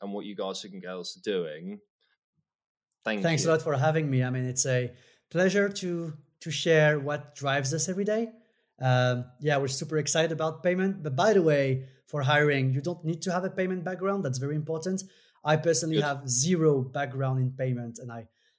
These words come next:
Speaker 2: learned everything, uh, on the spot. It's just about wanting to create something big and impactful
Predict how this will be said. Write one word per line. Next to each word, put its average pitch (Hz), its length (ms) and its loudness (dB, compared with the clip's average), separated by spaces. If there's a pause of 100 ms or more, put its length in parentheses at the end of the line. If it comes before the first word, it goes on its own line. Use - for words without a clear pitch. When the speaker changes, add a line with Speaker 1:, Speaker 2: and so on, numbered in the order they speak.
(100)
Speaker 2:
learned 135 260 6
everything, 127 580 -2 (280)
uh, 127 180 -4
on 139 160 -2
the 123 80 -2
spot. 131 440 0 (340)
It's 135 160 -2
just 160 220 4
about 135 420 2
wanting 147 400 -2
to 131 80 -8
create 127 360 0
something 123 460 -6
big 123 280 -2
and 117 180 -10
impactful 120 600 -12